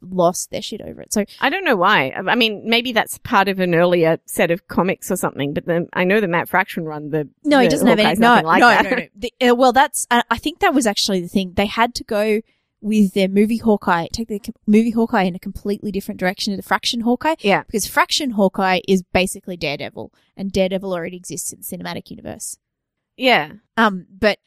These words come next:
Speaker 1: and there's other things too, like in the comics he's married or ha-, was married to Bobby Morse, who's also exists in the cinematic universe, but isn't, wasn't ever married to him. And so I think they kind of just had to come up with a new kind of thing for him. And I, I didn't,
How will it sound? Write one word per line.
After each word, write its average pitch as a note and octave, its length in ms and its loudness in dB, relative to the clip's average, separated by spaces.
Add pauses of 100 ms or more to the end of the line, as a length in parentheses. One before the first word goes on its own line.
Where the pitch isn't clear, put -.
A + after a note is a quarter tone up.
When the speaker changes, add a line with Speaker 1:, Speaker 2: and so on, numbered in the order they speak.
Speaker 1:
and B3 140 0
there's B3+ 120 0 (120)
other G#3+ 200 0
things G#3+ 260 -4
too, A3+ 140 -2
like G3 280 0
in G#3 280 0
the F#3+ 240 2
comics G#3+ 320 -2
he's G3+ 140 -8
married F#3 400 0
or F#3 80 2
ha-, - 140 -8
was G3 200 2
married F#3+ 200 -6
to G3 80 -12
Bobby F#3 220 -2
Morse, B3+ 420 2
who's F#3+ 180 -2
also E3+ 400 -10
exists G#3 340 -10
in G3+ 80 -10
the F#3+ 60 -14
cinematic F#3 460 -4
universe, F3+ 400 -8
but E3+ 120 -16
isn't, F3 160 -16
wasn't F3+ 320 -6
ever E3+ 120 -8
married E3 240 -8
to G#3 60 -12
him. A3 280 0 (460)
And D4 180 -2
so G3 140 2
I F#3+ 80 2
think - 160 -16
they - 100 -8
kind F3+ 220 -6
of F3+ 60 -20
just F#3 180 -4
had F#3 180 -4
to F3 300 -6 (360)
come A3 160 2
up F3+ 80 -2
with F#3+ 140 -14
a F#3+ 60 -10
new F#3+ 260 -12
kind F3+ 240 -14
of F3+ 240 -12 (300)
thing C4 200 -4
for C#4 200 -2
him. E4+ 140 -2
And D#4 120 -4
I, - 80 2
I D4 120 0 (260)
didn't, B4+ 260 -12